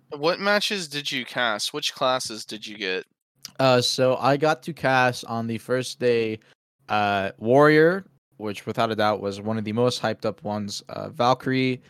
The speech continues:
Speaker 2: uh, Ranger, Musa, and then Ninja at the end with Norelio. Uh, but we weren't, like, co-casting. We did, like, our separate thing. Uh, and then, um,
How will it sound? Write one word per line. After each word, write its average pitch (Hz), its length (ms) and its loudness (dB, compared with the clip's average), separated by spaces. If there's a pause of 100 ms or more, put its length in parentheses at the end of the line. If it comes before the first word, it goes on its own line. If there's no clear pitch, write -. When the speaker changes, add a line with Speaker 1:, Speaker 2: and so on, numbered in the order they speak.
(300)
Speaker 2:
uh, 104 420 0
Ranger, 120 800 2 (280)
Musa, 113 720 0
and 101 140 -10
then 98 280 -8
Ninja 113 540 -4 (100)
at - 60 -20
the - 140 -10
end 101 200 -6
with 95 180 -10
Norelio. 104 760 0 (120)
Uh, 92 160 -6
but 95 160 -6
we 117 120 -2
weren't, 110 260 -6
like, 92 160 -14
co-casting. 101 680 -8
We 98 80 -6
did, 95 140 -10
like, 104 180 -16
our - 80 -12
separate - 360 -10
thing. 104 260 -8 (580)
Uh, 117 300 4
and 123 200 0
then, 135 460 2
um, 107 720 0